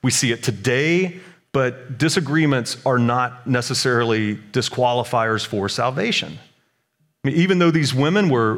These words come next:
were having issues, Paul makes the point that their names, among others, were written in the book of life. Another way of,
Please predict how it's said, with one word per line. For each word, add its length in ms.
were 120
having 380
issues, 720
Paul 160
makes 240
the 60
point 360
that 140
their 100
names, 540
among 600
others, 600
were 100
written 400
in 80
the 80
book 220
of 100
life. 560
Another 180
way 160
of, 180